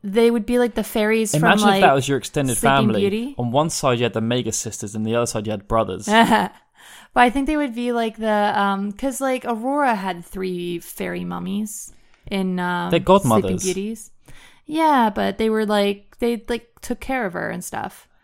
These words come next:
Speaker 2: So basically what you're saying is, if you're in a terror situation where your parents have been whisked away from you or potentially
Speaker 1: Mm.
Speaker 2: murdered by some evil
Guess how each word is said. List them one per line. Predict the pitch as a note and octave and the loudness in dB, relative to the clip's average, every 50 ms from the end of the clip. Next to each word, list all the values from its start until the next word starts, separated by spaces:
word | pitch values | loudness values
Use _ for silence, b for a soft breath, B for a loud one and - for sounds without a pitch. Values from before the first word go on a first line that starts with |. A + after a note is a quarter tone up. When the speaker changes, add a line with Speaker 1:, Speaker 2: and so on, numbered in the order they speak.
| _ - | _ -8
Speaker 2:
So | - - | -8 0
basically | - D3 D#3 D3+ - A#2+ A2+ | 2 2 2 2 0 -6 -6
what | A2+ A#2+ - | -6 -6 -6
you're | - G2+ | -6 -6
saying | - - B2+ A#2+ A#2 A2 G#2 | 0 0 2 2 2 0 -2
is, | G2 G#2+ - - | -4 -6 -6 -8
if | A2+ A#2 - - | -8 -10 -8 -4
you're | C3+ C#3 | -4 -2
in | F#2 A2+ B2 | -2 0 -2
a | A#2 G2+ | -2 -4
terror | - - - - D3+ C#3+ A#2+ | -6 -8 -2 0 0 0 0
situation | - - - - - - - F#2+ G2+ - - G#2 G#2 | -2 -4 -8 -8 -8 -8 -6 -6 -6 -6 -6 -6 -4
where | G#2+ G#2 | -4 -4
your | G2 G2+ | -4 -6
parents | G2+ - - B2+ A#2+ G#2+ G2+ - | -8 -6 -2 -2 -2 -2 -2 -6
have | A2 - | -8 -6
been | - G#2 G2 G2 | -4 -4 -4 -2
whisked | G#2 C3+ D3+ - - - | -2 -4 -4 -4 -6 -6
away | C#3+ B2+ B2 A#2+ A#2+ B2 B2 | -2 0 0 2 2 0 0
from | - B2 A#2 | -2 -2 -2
you | A2+ A2+ A2+ A#2 A2+ A2 F#2 | -2 -2 0 0 0 -2 0
or | A2 A2 A2 G#2+ G#2+ G#2+ | 0 0 0 0 -2 -4
potentially | - - - - A2+ G2+ G2+ - G2 - G#2+ G#2+ G#2 G#2 | -6 -8 -4 -2 -2 0 0 -2 -2 -2 -2 -2 -4 -6
Speaker 1:
Mm. | B B B B B B B B - | B B B B B B B B -2
Speaker 2:
murdered | A2+ A#2+ A#2+ A#2+ A2 G#2+ G2+ - | 2 4 4 6 4 2 0 0
by | G2+ G2+ G2+ | 0 0 0
some | - - G#2+ G#2+ - | -2 -4 -6 -4 -4
evil | - A2+ G#2+ G#2+ G#2+ G#2+ A2 A2 G#2 - | -2 -2 -2 0 0 0 0 -2 -4 -8